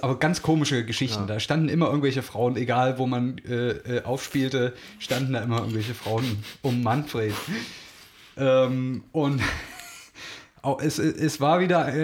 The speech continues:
Speaker 1: einer, einer dieser Abende. Ja, es ist wirklich eklig, das Zeug,
Speaker 2: Ja,
Speaker 1: oder?
Speaker 2: ich hab grad das Gesicht verzogen, als ich einen Schluck von der Mate getrunken
Speaker 1: Ja.
Speaker 2: hab, vielleicht zur Erklärung.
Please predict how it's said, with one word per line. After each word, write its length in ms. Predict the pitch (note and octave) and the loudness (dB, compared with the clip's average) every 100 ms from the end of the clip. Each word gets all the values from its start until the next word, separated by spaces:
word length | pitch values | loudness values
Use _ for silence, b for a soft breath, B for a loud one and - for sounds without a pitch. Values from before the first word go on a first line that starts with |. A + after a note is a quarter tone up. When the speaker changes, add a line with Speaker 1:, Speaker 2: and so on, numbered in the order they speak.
| - | 0
Speaker 1:
einer, 480 | D3 D#3+ D3+ D3 D3 - | 2 4 4 2 -2 -2
einer 220 | C#3 C#3 | 0 0
dieser 260 | C3+ B2+ | 0 0
Abende. 440 | A2 C3+ D3 D3 D3 - - | 0 0 2 2 0 -6 -8
Ja, 100 | A2 | -8
es 100 | G#2 | -8
ist 120 | A2 | -6
wirklich 240 | - G#2+ G#2+ | -4 -4 -4
eklig, 240 | - G2+ | -4 -4
das 180 | G#2 - | -6 -6
Zeug, 120 | G2+ | -2
Speaker 2:
Ja, 120 | C3+ | 0
Speaker 1:
oder? 60 | A#2+ | 0
Speaker 2:
ich 120 | A#2+ | 0
hab 100 | A#2 | 0
grad 160 | C3 A#2 | 0 -2
das 140 | - | -2
Gesicht 240 | A#2+ B2 | -2 -2
verzogen, 420 | - A2 A#2+ A#2+ A2+ | -4 -2 0 0 -2
als 200 | G#2+ G2+ | -2 -2
ich 60 | |
einen 80 | G#2+ | -4
Schluck 140 | A2+ G#2+ | -4 -4
von 140 | A2 | -4
der 80 | G2+ | -2
Mate 300 | G#2 G#2+ G#2+ | -2 0 0
getrunken 300 | C3 B2+ G#2+ | 2 2 0
Speaker 1:
Ja. 40 | |
Speaker 2:
hab, 100 | G2 | -4
vielleicht 260 | - G#2 - | -4 -4 -4
zur 100 | G2 | -4
Erklärung. 420 | - G#2+ A2+ | -2 0 0